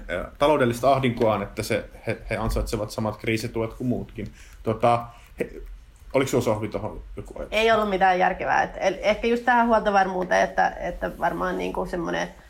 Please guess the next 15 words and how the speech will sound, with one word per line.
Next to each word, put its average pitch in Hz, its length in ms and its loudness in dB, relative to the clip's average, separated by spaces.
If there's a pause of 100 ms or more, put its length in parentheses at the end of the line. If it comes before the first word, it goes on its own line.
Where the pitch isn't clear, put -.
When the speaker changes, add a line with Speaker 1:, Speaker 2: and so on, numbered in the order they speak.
(120)
Speaker 2:
viljanviljely 185 600 2
ja 170 280 4
karjatalous 92 760 2 (180)
esimerkiksi 180 1000 -6
ja - 180 -8 (340)
mai-, 180 320 -4
maitotalous, 180 720 0
niin 175 120 -2
on 180 100 -2
hyvin 175 220 -2
erilaisia 175 560 0 (680)
varmaan 175 340 -2
työvoiman 175 520 0
suhteen 180 540 -6
kuin 190 480 -10